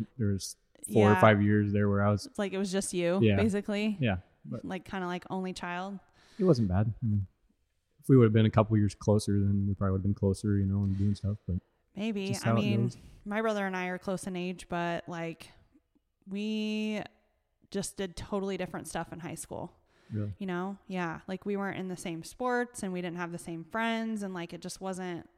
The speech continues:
Speaker 2: there was no crossover at all. And sometimes I'm sad about that, you know? Like, would have maybe been nice, but it's just, like, you just are who you are. It doesn't matter if you're siblings or, you
Speaker 1: Yeah.
Speaker 2: know, like, you grow up together. Like, I don't know. I feel like it's just, like,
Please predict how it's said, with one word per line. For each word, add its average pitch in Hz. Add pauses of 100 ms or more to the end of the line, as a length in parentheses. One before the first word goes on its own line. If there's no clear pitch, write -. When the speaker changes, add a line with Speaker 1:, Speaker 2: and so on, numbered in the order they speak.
(100)
Speaker 2:
there 196
was 202
no 196
crossover 175
at 165
all. 165
And 165
sometimes 254
I'm 254
sad 185
about 180
that, 156
you 175
know? 175
Like, 180
would 196
have 185
maybe 185
been 180
nice, 190
but 180
it's 180
just, -
like, 185 (460)
you 277
just 320
are 277
who 285
you 247
are. 233
It 196
doesn't 214
matter 190
if -
you're 180
siblings 196
or, 160 (320)
you 208
Speaker 1:
Yeah. 196
Speaker 2:
know, 214
like, 220
you 214
grow 185
up 175
together. 220
Like, 175
I 190
don't 208
know. 170
I 190
feel 202
like 196
it's 196
just, 202
like, 170